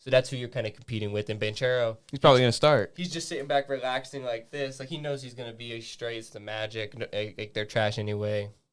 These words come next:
Speaker 1: They probably might have the number one pick next year. That's how bad they'll be. You know what I mean? That's kinda where he's chilling at. So I kinda, I don't know. I kinda get it, but
Speaker 2: He's nice with it, though.
Speaker 1: but we, after seeing what I did see in the Summer League, I do think Paolo Banchero was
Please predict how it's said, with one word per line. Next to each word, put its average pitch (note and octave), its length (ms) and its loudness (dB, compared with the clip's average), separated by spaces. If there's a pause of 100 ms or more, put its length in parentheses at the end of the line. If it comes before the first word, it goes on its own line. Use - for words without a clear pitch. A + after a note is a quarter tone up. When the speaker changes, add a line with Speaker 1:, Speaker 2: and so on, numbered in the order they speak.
(260)
Speaker 1:
They B2+ 80 -14
probably B2 240 0
might A#2 140 2
have A#2+ 100 2
the A#2 80 -10
number A2+ 180 -4
one A2+ 140 -4
pick A2+ 180 -6
next G#2+ 300 -4
year. A2 100 -2
That's G#2 200 -4
how G#2+ 100 0
bad G#2+ 240 2
they'll G#2+ 100 -4
be. A2 280 -6 (760)
You B2 100 -8
know A#2+ 80 -4
what A#2+ 80 0
I A#2+ 40 0
mean? B2 260 -6
That's A#2+ 220 2
kinda A#2+ 280 -4
where A#2 160 -6
he's A#2 180 -12
chilling G2+ 340 -10
at. G2+ 200 -14
So C3+ 320 2 (440)
I F3 100 2
kinda, F#3 500 4
I D3 60 2
don't B2 120 -2
know. G2+ 180 -4 (340)
I C#3+ 80 -2
kinda D#3 260 -2
get B2 180 -2
it, B2 240 -4 (200)
but B2+ 260 -4 (160)
Speaker 2:
He's C#3 140 2
nice D#3+ 340 8
with A2+ 180 2
it, G#2 140 -6
though. G#2+ 260 -6
Speaker 1:
but D3+ 240 2
we, E3+ 240 -4
after D3 300 2
seeing E3 400 0
what C#3+ 160 4
I C#3 80 6
did C3 220 -2
see C3+ 200 -4
in B2 80 -2
the A#2 60 -6
Summer B2+ 260 -2
League, A#2 160 -4
I A2 120 2
do A2 120 -10
think A2+ 220 -10
Paolo A2 240 -2
Banchero G#2+ 480 -2
was G#2+ 400 -8